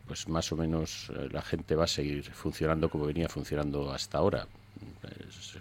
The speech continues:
no esperemos milagros de que de repente, porque el Papa dé un discurso en, en la carrera de San Jerónimo, automáticamente el clima político del país va a cambiar o las políticas en relación con la inmigración en España o en Europa vayan a cambiar. Lamentablemente,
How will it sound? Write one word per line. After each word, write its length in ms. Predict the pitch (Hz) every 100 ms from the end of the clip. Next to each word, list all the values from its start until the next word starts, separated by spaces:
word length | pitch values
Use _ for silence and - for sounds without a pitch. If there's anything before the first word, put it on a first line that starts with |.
| -
no 80 |
esperemos 460 | 143 - 76 71 69
milagros 500 | 73 78 85 67 -
de 80 | 71
que 120 | -
de 100 | 71
repente, 400 | 71 76 78 78
porque 260 | 76 - 73
el 60 |
Papa 300 | - 78 80
dé 100 | 73
un 80 | 71
discurso 580 | 71 - 82 - - 76
en, 60 |
en 340 | 69 69 69 67
la 120 | 73
carrera 320 | - 73 80
de 60 | 76
San 180 | - 76
Jerónimo, 540 | - 76 80 73 76
automáticamente 1000 | 69 69 71 78 78 76 78 78 - 76
el 100 | 71
clima 380 | - 95 92 85
político 540 | - 80 82 - -
del 120 | 73 73
país 440 | 78 76 78 -
va 100 | 82
a 60 | 76
cambiar 460 | 80 71 80 87 - - - - -
o 120 | -
las 180 | 78 73
políticas 960 | - 78 87 - 82 - 87 82 78 - - - - -
en 280 | - 80 76
relación 340 | 76 78 87
con 160 | 82 80
la 140 | 76
inmigración 880 | 78 76 78 73 - 87 80 76 69 - -
en 140 | 80
España 400 | 80 - 82 78
o 20 | 76
en 60 |
Europa 340 | 73 78 - 71
vayan 260 | 76 71
a 40 | 71
cambiar. 320 | 76 80 -
Lamentablemente, 920 | 80 78 80 110 104 101 107 98 127